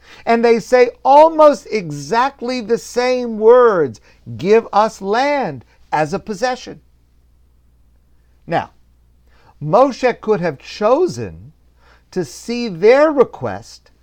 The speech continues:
as a purely selfish and material request. "We want what's best for us." But Moshe was able to discern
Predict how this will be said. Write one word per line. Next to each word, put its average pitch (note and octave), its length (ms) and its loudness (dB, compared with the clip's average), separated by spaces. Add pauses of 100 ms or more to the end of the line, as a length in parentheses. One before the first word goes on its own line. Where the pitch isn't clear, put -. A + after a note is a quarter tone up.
(400)
as E3 220 -4
a F3 160 -4
purely E3 720 -4 (140)
selfish - 880 -6 (540)
and F3 320 -4
material F#3+ 960 -6 (240)
request. A#3 720 -4 (1040)
"We B3+ 200 -4
want E3+ 400 0
what's G#3+ 180 -6
best - 380 -8
for G#3+ 180 -4
us." - 480 -8 (2500)
But C3 180 -10
Moshe G#3 480 -2
was D3 300 -6
able G#3 340 -4
to - 220 -14
discern A2 720 -10